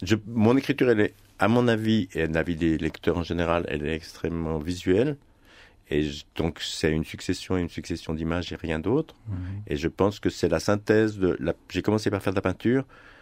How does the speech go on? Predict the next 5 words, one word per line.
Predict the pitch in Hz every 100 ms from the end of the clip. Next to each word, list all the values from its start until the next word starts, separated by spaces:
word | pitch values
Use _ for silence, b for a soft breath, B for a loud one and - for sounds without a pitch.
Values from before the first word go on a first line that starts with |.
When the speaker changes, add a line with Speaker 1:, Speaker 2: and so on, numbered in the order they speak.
| B B B -
Speaker 1:
Après, | 85 - 107
parallèlement | 104 95 95 98 104 104 104 104 101
à, | 87 78 69 64 73
hum, | - - - 69 71 71
le | 76